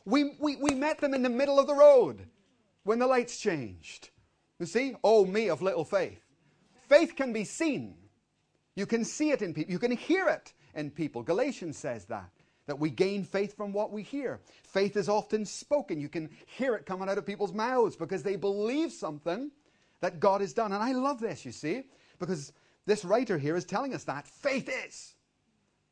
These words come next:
Faith is. It's real. And I think one of the,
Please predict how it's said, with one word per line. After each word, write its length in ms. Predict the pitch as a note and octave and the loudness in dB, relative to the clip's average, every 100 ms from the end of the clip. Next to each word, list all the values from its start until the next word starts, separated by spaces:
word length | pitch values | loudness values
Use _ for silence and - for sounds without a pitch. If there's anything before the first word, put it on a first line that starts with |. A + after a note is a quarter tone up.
| _ | _
Faith 340 | _ C#4 C#4 - C#4 | _ 4 4 -2 0
is. 560 | C#4 F3+ G#2+ - - _ _ - | 2 2 -4 -12 -18 _ _ -6
It's 220 | G3+ - | -4 -4
real. 560 | E3 G#3 C#4+ C4 C3 - _ _ _ _ _ _ _ _ | -4 0 2 2 2 -4 _ _ _ _ _ _ _ _
And 80 | E3+ | 0
I 80 | G#3 | 4
think 180 | B3 A3+ | 4 6
one 140 | A3 | 2
of 80 | A3+ | 2
the, 160 | G3 | 0